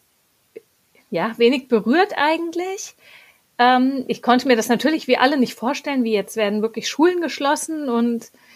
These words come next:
war erst noch so ein bisschen damit beschäftigt, so diese Hamsterkäufe und die ganze Panik auch so ein bisschen zu belächeln und hab gedacht, ja, das kommt eh alles nicht so.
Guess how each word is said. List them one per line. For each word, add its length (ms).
war 280
erst 300
noch 80
so 100
ein 80
bisschen 220
damit 240
beschäftigt, 560
so 220
diese 340
Hamsterkäufe 720
und 140
die 40
ganze 240
Panik 460
auch 160
so 100
ein 80
bisschen 240
zu 140
belächeln 560
und 220
hab 80
gedacht, 160
ja, 160
das 340
kommt 300
eh 180
alles 300
nicht 160
so. 200